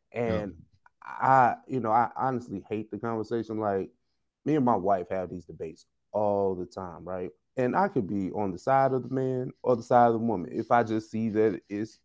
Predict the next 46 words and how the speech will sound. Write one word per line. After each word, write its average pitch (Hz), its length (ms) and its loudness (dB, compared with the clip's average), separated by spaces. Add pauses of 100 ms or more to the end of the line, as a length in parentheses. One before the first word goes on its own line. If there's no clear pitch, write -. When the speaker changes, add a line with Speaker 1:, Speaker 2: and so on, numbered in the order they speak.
Speaker 2:
that's 104 240 -4
what 110 180 2
it 110 140 0
is. - 380 -2 (160)
Speaker 1:
Yeah. 151 180 4 (160)
Speaker 2:
And 123 400 4 (400)
it's 139 140 2
not 165 260 2
that 107 220 4
hard. 127 460 6 (120)
Like, 127 280 8
you 143 60 0
know 151 80 4
what 139 80 2
I'm 131 60 -4
saying? 139 160 0
I 131 80 2
think 123 260 -4
people 120 280 -4
just 104 220 -4
really 107 360 -2 (340)
lost 113 280 6
the 110 80 0
art 110 180 2
of - 100 -8
communication, 98 840 -6
and 98 220 -6
nobody 127 320 2
wants 117 240 -2
to 104 40 -8
really 107 320 -2
be 101 220 -6
in 90 160 -4
love 113 300 -2
anymore. 90 560 -6
If 104 200 -4
your 120 140 2
marriage 123 500 0
or 104 100 0
your 104 140 0
relationship 117 520 -4
is 104 100 -12
gonna 104 160 -6
be 95 120 -4
a 90 60 -2
business, 110 540 -2